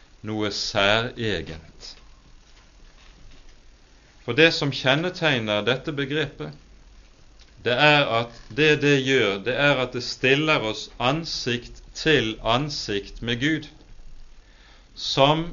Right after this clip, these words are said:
en skapning som står ansvarlig for Gud,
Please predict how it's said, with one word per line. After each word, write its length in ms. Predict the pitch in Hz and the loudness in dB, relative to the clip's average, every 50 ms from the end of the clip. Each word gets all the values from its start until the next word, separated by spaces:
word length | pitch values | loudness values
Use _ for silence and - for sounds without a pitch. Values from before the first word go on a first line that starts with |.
| - - | -8 -6
en 160 | 123 120 120 | -6 -4 -4
skapning 920 | 117 - - - 127 120 135 151 147 - - - 110 101 101 104 117 135 143 - - - - - - - - - - - | -6 -6 -4 0 2 4 4 2 0 -4 -10 -10 -6 -6 -4 -4 -6 -8 -12 -16 -20 -20 -20 -20 -20 -20 -20 -20 -20 -18
som 600 | - - - - - 139 131 131 139 143 151 147 | -14 -12 -10 -4 0 2 4 4 4 2 -2 -6
står 400 | 143 - - 127 120 117 120 - | -8 -8 -6 -4 -2 -2 -2 -2
ansvarlig 1200 | 117 120 117 117 117 - - - - 170 - - - - - 143 156 160 147 120 98 90 92 98 98 | -2 -4 -4 -6 -10 -14 -12 -8 -8 -8 -6 -8 -10 -6 0 2 4 6 6 4 2 -2 -4 -6 -6
for 200 | - - 120 113 | -6 -8 -8 -6
Gud, 280 | 110 120 131 160 - - | -6 -6 -6 -8 -10 -16